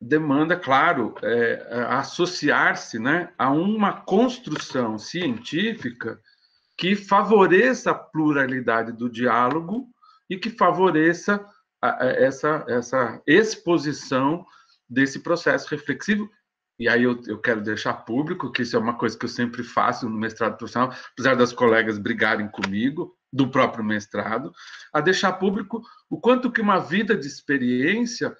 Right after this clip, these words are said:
tem que ser contraída em dois anos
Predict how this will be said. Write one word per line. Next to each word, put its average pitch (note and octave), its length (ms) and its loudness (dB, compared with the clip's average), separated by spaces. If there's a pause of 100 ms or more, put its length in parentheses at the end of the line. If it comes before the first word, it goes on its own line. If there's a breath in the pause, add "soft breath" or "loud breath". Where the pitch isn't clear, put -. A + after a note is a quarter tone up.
(560 soft breath)
tem G#3 140 0
que G3+ 100 -4
ser - 440 -2 (800)
contraída A#3 960 4
em B3 100 2
dois A3+ 320 6
anos G#2+ 540 -2